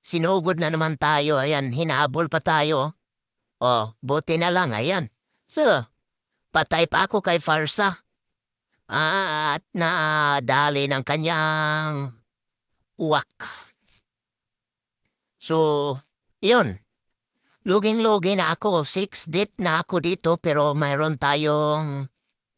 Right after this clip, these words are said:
five kills at seven assists. So, okay-okay na to. So, dito tayo sa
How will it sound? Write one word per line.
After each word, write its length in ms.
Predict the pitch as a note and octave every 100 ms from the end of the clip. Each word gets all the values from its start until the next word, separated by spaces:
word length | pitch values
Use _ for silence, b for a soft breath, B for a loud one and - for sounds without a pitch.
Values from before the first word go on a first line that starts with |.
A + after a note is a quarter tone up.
| _
five 480 | - F#3 E3 D#3+ C#3+
kills 320 | D3+ C#3+ -
at 400 | - C3+ C3 C3+ _ _
seven 560 | - - D3 C3 C#3
assists. 480 | B2 - G#3+ - -
So, 320 | A#2 A2 G#2 - _ _ _ _
okay-okay 640 | B2 - C#3 D#3 F3 G#3
na 80 | F3+
to. 240 | E3+ G3+ F3+
So, 320 | D3 C#3 D3
dito 320 | C3+ A3+ G#3
tayo 480 | G3+ G3 G3 F#3+ F3+
sa 640 | G3 F#3 F#3 F3+ F#3+ F#3